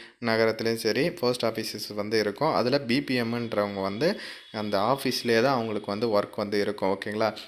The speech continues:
இந்த மணி ஆர்டர்லாம் அனுப்புவாங்க இல்லையா, அவங்களுக்கு அதை வந்து புக்கிங் பண்றது, அதுக்கப்புறம் பார்த்தீங்கன்னா ரெக்கார்ட்ஸ் வந்து மெயின்டெயின் பண்றது, அதாவது எவ்வளோ போஸ்ட் வருது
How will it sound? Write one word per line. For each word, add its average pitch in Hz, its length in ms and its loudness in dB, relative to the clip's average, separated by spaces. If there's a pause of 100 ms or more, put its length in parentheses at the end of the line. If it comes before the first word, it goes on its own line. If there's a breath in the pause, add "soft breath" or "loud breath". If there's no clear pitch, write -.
இந்த 113 160 -2
மணி 123 280 0
ஆர்டர்லாம் 110 460 0
அனுப்புவாங்க 98 360 -2
இல்லையா, 107 320 2
அவங்களுக்கு 110 460 0
அதை 104 200 2
வந்து 107 200 -2
புக்கிங் 113 380 -4
பண்றது, 104 500 -2 (420 loud breath)
அதுக்கப்புறம் 117 500 0
பார்த்தீங்கன்னா 107 460 0
ரெக்கார்ட்ஸ் 123 480 2
வந்து 104 220 -4
மெயின்டெயின் 107 400 -4
பண்றது, 98 460 -2
அதாவது 107 320 0
எவ்வளோ 107 300 2
போஸ்ட் 107 400 -2
வருது 104 440 2